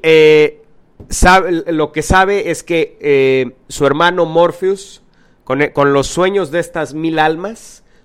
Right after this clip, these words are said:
puede recrear el universo con su poder, ¿no? Entonces, eh,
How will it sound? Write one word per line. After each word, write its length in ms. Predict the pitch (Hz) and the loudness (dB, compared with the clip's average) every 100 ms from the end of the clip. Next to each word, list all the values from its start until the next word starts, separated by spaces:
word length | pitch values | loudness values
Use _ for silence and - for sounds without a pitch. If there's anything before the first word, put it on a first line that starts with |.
| _ - | _ 0
puede 260 | 160 160 | 2 2
recrear 720 | 143 135 143 - 139 135 139 | -2 -4 -6 -4 -4 0 0
el 120 | 139 131 | 0 -4
universo 500 | 123 120 117 - 113 | -4 -4 -6 -10 -14
con 160 | 110 | -14
su 120 | 113 101 | -16 -18
poder, 380 | 107 110 - - _ _ _ | -16 -8 -8 -10 _ _ _
¿no? 380 | 107 127 170 _ _ _ _ - | -12 -10 -10 _ _ _ _ -12
Entonces, 680 | 127 - 190 190 202 - - _ _ - 147 | -6 2 2 4 0 0 -14 _ _ -10 0
eh, 760 | 156 156 147 143 139 139 | 4 6 4 4 2 -2